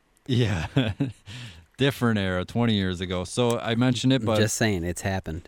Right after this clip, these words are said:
Speaker 1: it has happened. So
Speaker 2: Kane
Speaker 1: Andra-
Speaker 2: was supposed to be a one-off thing, and he
Speaker 1: Yeah.
Speaker 2: blasted in the solar system.
Speaker 1: He was also a dentist. So, um,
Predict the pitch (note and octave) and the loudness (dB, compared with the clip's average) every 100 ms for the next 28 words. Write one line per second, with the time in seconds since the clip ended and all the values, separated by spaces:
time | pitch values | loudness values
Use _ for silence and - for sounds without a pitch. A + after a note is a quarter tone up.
0 | - E2+ E2+ F#2+ F2+ F2 E2 E2 E2 - | -14 -12 -10 -8 -8 -8 -10 -10 -10 -4
1 | G#2+ - G#2 C3 A#2 B2 A2 G2 - A2 | -4 -4 -2 2 4 4 2 0 -4 -4
2 | G2+ - G#2+ G2 G2 A#2 G#2+ F2+ - F#2 | -4 -2 -2 0 0 0 0 -2 -4 -4
3 | F#2+ F2+ F2 A2 - _ - - - - | -2 -2 -4 -6 -8 _ -14 -14 -16 -20
4 | - - - G#2 G2+ G2+ G2+ F#2+ F#2+ F#2 | -20 -20 -16 -10 -4 -2 2 2 0 -2
5 | F#2 F2+ - F2+ F2 - D#2+ - F#2+ - | -2 -4 -4 -6 -6 -8 -10 -10 -12 -14
6 | _ A2 G#2 G2+ F#2 F#2 E2+ D#2 D#2+ D2+ | _ -8 -2 -2 -2 -6 -10 -10 -10 -10
7 | C#2+ - - - A#2+ A#2 F2+ G2 G#2 G#2 | -14 -16 -10 -2 0 2 0 -2 0 2